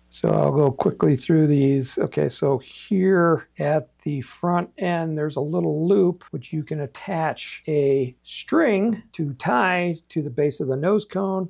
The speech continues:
And then once you have it tied to the base of the nose cone, then you can just drop it into a payload bay.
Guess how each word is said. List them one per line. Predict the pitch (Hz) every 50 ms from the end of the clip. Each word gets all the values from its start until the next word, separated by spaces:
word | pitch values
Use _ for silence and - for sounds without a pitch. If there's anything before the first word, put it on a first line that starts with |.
| _ -
And | 156 147 151
then | 151 147 151 147
once | 151 170 170 - -
you | 170 151
have | 123 123 165 156 151 147
it | 147 - _
tied | - 143 156 147 131
to | - -
the | 143 120
base | 151 151 143 -
of | 147 117
the | 131
nose | 139 156 170 170 165 160
cone, | - - 180 165 151 151 147 147 143 131 -
then | 165 160
you | 165 160 156
can | - 160 151
just | 147 135 120 -
drop | - 143 147 135 - 165
it | 156
into | 143 143 123 - - 143
a | 110
payload | - - 180 190 175 170 170 165 135 131
bay. | 165 160 156 156 156 147 -